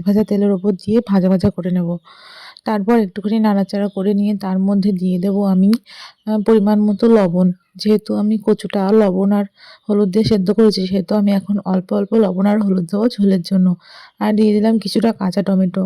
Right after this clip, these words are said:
কারণ কচুতে গলা তো যায় না, যদি গলা চুলকায় সেই জন্য একটু কাঁচা টমেটো দিয়ে দিলে, আহ, গলাটা চুলকাবে না। তো দিয়ে এখন আমি খুব সুন্দর করে ভেজে নিচ্ছি। আর আমার মনে হয় কি, সবজি যত ভাজা হবে তরকারিটা খেতেও তত সুন্দর হবে।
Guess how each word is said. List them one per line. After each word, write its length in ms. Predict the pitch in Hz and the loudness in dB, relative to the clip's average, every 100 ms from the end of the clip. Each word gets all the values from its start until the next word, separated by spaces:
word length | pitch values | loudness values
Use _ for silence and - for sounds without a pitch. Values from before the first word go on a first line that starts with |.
| - | -4
কারণ 240 | 208 208 208 | -4 -2 -2
কচুতে 360 | 214 202 190 214 | -2 -2 0 0
গলা 220 | 202 208 | 2 0
তো 80 | 220 | 0
যায় 160 | 220 233 | 0 2
না, 100 | 240 | 0
যদি 180 | 208 196 | 0 0
গলা 220 | 196 196 | 0 0
চুলকায় 320 | 190 208 196 220 | 0 -2 -2 -2
সেই 180 | 208 | 0
জন্য 160 | 185 190 | 0 0
একটু 200 | 196 - | -2 -4
কাঁচা 280 | - 202 196 | -6 -6 -4
টমেটো 320 | 202 202 202 208 | -2 0 0 0
দিয়ে 200 | 208 214 | 0 2
দিলে, 240 | 214 233 285 _ - - - _ | 2 2 0 _ -20 -20 -20 _
আহ, 180 | 214 214 | -2 0
গলাটা 360 | 208 208 196 | 2 2 2
চুলকাবে 420 | 208 202 185 190 185 | 0 0 -2 0 0
না। 140 | 185 185 | 0 -2
তো 100 | 180 196 | -4 -10
দিয়ে 300 | 180 202 233 | -8 0 2
এখন 200 | 214 202 196 | 2 -2 -2
আমি 160 | 196 220 | -2 -4
খুব 180 | - 202 | -8 -18
সুন্দর 340 | - 190 185 185 | -4 -2 0 -4
করে 160 | 208 226 | -2 0
ভেজে 280 | 208 175 | 0 0
নিচ্ছি। 400 | 190 190 - - 185 - _ - - - - | 0 -2 -6 -6 -6 -6 _ -20 -20 -20 -8
আর 100 | 202 | -4
আমার 200 | 208 220 | 0 2
মনে 220 | 220 202 | 2 2
হয় 180 | 220 226 | 2 0
কি, 140 | 214 233 190 | 2 2 2
সবজি 340 | 180 175 180 | 0 0 0
যত 220 | 196 202 220 | 2 2 2
ভাজা 280 | 202 202 185 | 2 2 2
হবে 280 | 202 208 214 226 | 2 2 4 2
তরকারিটা 480 | 220 202 185 190 214 | 2 -2 -2 -2 -2
খেতেও 300 | 208 196 214 | -2 -2 -2
তত 200 | 202 196 208 | -2 -2 -2
সুন্দর 340 | 196 185 190 190 | 0 0 2 2
হবে। 220 | 180 | 2